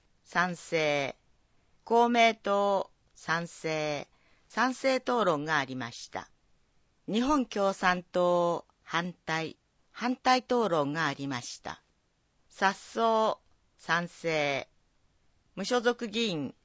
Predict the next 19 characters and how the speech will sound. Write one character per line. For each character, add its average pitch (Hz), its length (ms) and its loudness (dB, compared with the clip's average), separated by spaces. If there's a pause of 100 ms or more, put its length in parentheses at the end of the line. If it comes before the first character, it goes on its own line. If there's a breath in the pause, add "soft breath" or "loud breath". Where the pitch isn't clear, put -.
A、 165 360 2 (480)
賛 170 300 -2
成。 143 640 -4 (800)
無 190 80 -6
所 247 160 0
属 240 280 -2
議 220 200 -2
員 151 260 -4 (100)
B、 123 340 -6 (540)
賛 170 300 -2
成。 143 600 -4 (920)
議 196 140 -6
決 254 280 0
結 220 200 0 (140)
果、 - 220 2 (360)
可 160 120 -2
決。 175 520 -4 (3000)
四 226 400 4
号、 127 480 0